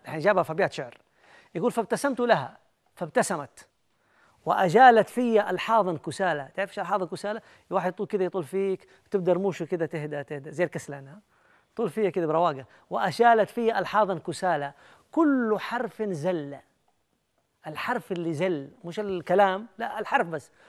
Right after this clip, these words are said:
"كل حرف زل من مرشفها،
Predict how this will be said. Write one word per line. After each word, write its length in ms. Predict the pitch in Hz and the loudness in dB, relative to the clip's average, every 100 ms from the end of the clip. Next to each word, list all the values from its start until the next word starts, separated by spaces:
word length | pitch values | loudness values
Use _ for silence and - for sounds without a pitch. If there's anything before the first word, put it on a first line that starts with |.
| _ | _
"كل 300 | - 302 247 | -2 0 0
حرف 340 | - 254 208 226 | 0 -4 -4 -6
زل 640 | 214 143 226 220 175 143 | -6 0 2 2 0 -2
من 240 | 170 220 208 | -2 -2 0
مرشفها، 600 | 180 143 220 185 127 | -2 -2 -6 -6 -8